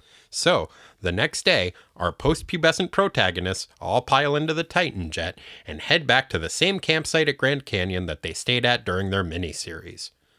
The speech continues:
Only this time, instead of staring off into the middle distance and talking about their origins, they're gonna stare off into the middle distance and talk about their greatest fears. Huh. I mean,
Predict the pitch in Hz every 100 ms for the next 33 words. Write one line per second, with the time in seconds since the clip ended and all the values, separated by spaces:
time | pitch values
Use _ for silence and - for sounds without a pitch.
0 | _ - 113 104 92 175 - - 80 78
1 | - - _ - 87 85 - 220 277 -
2 | 185 185 156 151 156 151 156 120 101 127
3 | 95 120 - - 82 - 80 104 101 101
4 | 92 101 - 85 80 135 135 78 73 -
5 | - _ _ _ _ _ 78 101 208 135
6 | 98 - 117 110 110 - 113 90 82 104
7 | 92 76 135 - 76 - - - - 78
8 | - 101 90 87 90 - 78 73 92 85
9 | 76 - 127 139 73 - - _ _ _
10 | _ _ _ _ _ _ _ _ _ 196
11 | 90 - _ _ _ _ _ _ _ _
12 | _ 147 165 151 117